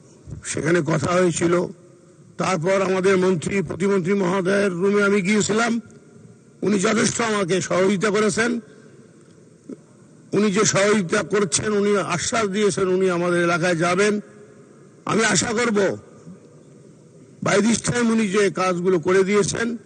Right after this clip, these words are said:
সেটা যেন আগামী দিনে অব্যাহত থাকে। আমি, আমি আমার বক্তব্য বেশি বাড়াবো না।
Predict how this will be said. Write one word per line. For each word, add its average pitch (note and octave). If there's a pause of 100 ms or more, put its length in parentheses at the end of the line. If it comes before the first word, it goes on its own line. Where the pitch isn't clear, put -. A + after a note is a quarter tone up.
(480)
সেটা G3
যেন G3+ (520)
আগামী F#3+
দিনে F3 (1200)
অব্যাহত F3+
থাকে। G3 (1700)
আমি, F#3 (3000)
আমি F3
আমার F#3
বক্তব্য F3+ (1160)
বেশি E3+
বাড়াবো F3+
না। G#3